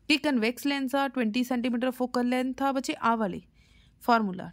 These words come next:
ਠੀਕ ਹੈ, ਲੈਂਸ ਮੇਕਰ ਫਾਰਮੂਲੇ ਦੇ ਕੁਐਸਚਨਸ ਬੱਚੇ ਤੁਸੀਂ ਸਾਰੇ ਅੱਛੀ ਤਰੀਕੇ ਨਾਲ ਕਰ ਲੈਣੇ ਆ। ਅਗਰ ਬੱਚੇ ਇਹਨਾਂ ਦੀ ਡਿਟੇਲ ਐਕਸਪਲੇਨੇਸ਼ਨ ਤੁਹਾਨੂੰ ਚਾਹੀਦੀ ਆ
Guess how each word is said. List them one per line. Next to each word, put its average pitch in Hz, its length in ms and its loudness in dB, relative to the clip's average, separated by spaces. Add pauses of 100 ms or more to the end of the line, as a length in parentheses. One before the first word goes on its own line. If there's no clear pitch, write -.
ਠੀਕ 254 160 -2
ਹੈ, 370 80 4
ਲੈਂਸ 294 340 0
ਮੇਕਰ 285 300 -2
ਫਾਰਮੂਲੇ 233 460 0
ਦੇ 214 100 -2
ਕੁਐਸਚਨਸ 247 440 -4
ਬੱਚੇ 247 240 -2
ਤੁਸੀਂ 254 240 -4
ਸਾਰੇ 262 520 -2
ਅੱਛੀ 254 180 -6
ਤਰੀਕੇ 226 340 -2
ਨਾਲ 233 120 -4
ਕਰ 220 200 -6
ਲੈਣੇ 233 320 -2
ਆ। 311 80 -4 (680)
ਅਗਰ 294 200 6
ਬੱਚੇ 311 240 -2
ਇਹਨਾਂ 320 160 -2
ਦੀ 339 100 0
ਡਿਟੇਲ 262 460 2
ਐਕਸਪਲੇਨੇਸ਼ਨ 277 680 -2
ਤੁਹਾਨੂੰ 294 260 -2
ਚਾਹੀਦੀ 262 380 0
ਆ 320 100 2